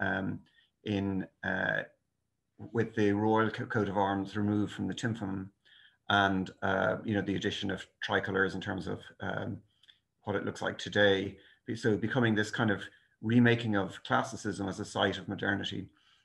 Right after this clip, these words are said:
And around the same time, you have very superficial ways that nationalism gets rewritten, or buildings and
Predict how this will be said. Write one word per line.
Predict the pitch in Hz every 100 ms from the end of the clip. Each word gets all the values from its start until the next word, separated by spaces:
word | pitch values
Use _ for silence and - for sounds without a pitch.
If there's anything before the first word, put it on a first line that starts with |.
| _ _ _ -
And | 131
around | 180
the | 185
same | 185 156
time, | 156
you | 127
have | 123
very | 147 151
superficial | - 175 123 180 - 143 120 113
ways | 107 107 104 90
that | 104 98 -
nationalism | 113 123 - 107 101 95
gets | 101 -
rewritten, | 104 107 107 107
or | 101 101
buildings | - 120 117 113 98
and | 101 98